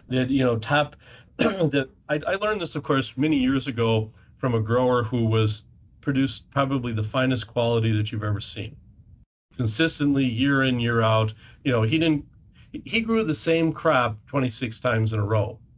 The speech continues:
He didn't grow twenty-six different crops. It's because he basically dialed in,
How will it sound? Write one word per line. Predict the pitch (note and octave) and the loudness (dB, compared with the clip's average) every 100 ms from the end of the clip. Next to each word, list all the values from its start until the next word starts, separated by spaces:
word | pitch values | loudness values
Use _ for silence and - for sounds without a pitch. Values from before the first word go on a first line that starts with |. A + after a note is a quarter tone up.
| - - - _ | -20 -20 -20 _
He | - | -2
didn't | D#3 C#3 B2 | 0 0 0
grow | B2 A#2 | 0 0
twenty-six | A2 B2 B2 A2 A2+ A2 | 0 0 0 0 -4 -6
different | - G#2+ G2 | -6 -6 -6
crops. | - G#2 - - - - - - - - - | -4 -4 -4 -14 -20 -20 -20 -20 -20 -20 -8
It's | D3 - | -6 -4
because | C3+ C3 A#2+ A2 | -2 0 2 2
he | A#2 A2 G#2+ - | 0 -2 -4 -2
basically | D3+ D#3 C#3+ B2 | 0 0 -2 -2
dialed | A2+ B2 C3+ C#3 B2 | 0 2 2 2 2
in, | B2 A#2+ B2 | 0 0 -2